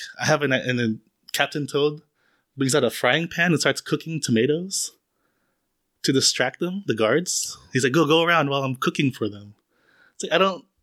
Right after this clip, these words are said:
like, what the? <laughs> There's no context for that joke. <laughs> And then the scene with Mario, he doesn't eat mushrooms in the beginning. He doesn't like them. Takes them out of his pasta. So I thought, Oh, they're gonna be a scene where he's gonna have to eat a mushroom and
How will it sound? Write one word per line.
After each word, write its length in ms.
like, 180
what 180
the? 120
<laughs> 80
There's 180
no 100
context 540
for 100
that 160
joke. 300
<laughs> 120
And 140
then 320
the 60
scene 180
with 120
Mario, 260
he 80
doesn't 180
eat 140
mushrooms 640
in 80
the 80
beginning. 380
He 100
doesn't 160
like 160
them. 240
Takes 200
them 80
out 40
of 40
his 100
pasta. 440
So 140
I 80
thought, 200
Oh, 100
they're 120
gonna 180
be 140
a 60
scene 240
where 80
he's 140
gonna 100
have 60
to 80
eat 120
a 40
mushroom 420
and 160